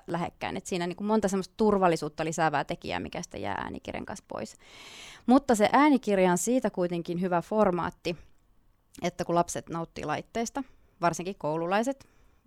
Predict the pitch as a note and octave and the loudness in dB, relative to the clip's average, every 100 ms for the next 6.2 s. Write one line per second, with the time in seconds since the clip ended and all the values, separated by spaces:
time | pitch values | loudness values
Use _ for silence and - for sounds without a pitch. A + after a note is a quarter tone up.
0 | _ E3 F3 - F3 F3 - E3+ - - | _ -6 -6 -2 -2 -2 -2 -2 -2 -4
1 | F3 F3+ - - - - F#3+ F#3 F#3 F#3+ | -2 -2 -2 -6 -6 -4 4 4 4 0
2 | G3+ G#3 G3+ - - - - - - - | 0 0 0 -8 -20 -20 -20 -20 -16 -2
3 | G#3+ G#3+ A3 B3 C#4 C#4 C#4 A#3+ - B3 | 4 6 6 6 8 6 6 4 4 2
4 | B3+ B3+ C4 B3 F3+ F3+ - D#3 C3+ - | 4 4 4 6 6 2 -2 -4 -4 -10
5 | E3 F#3 - B1+ - - - _ - F3+ | -12 -10 -10 -10 -12 -16 -20 _ -8 -8
6 | - - | -6 -8